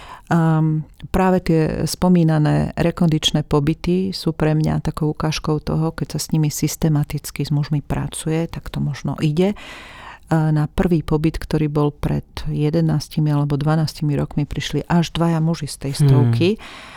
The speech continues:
Speaker 1: a dnes niekedy tvoria aj nejakú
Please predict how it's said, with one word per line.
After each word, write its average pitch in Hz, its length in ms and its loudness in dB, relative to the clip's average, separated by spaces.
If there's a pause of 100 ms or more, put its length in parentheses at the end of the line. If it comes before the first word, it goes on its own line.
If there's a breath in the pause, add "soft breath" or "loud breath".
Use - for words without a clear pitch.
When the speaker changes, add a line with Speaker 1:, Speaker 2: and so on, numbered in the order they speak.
(140 loud breath)
Speaker 1:
a 165 100 4
dnes 208 380 2
niekedy 202 500 2
tvoria 185 640 0
aj 165 540 0 (160)
nejakú 160 480 -6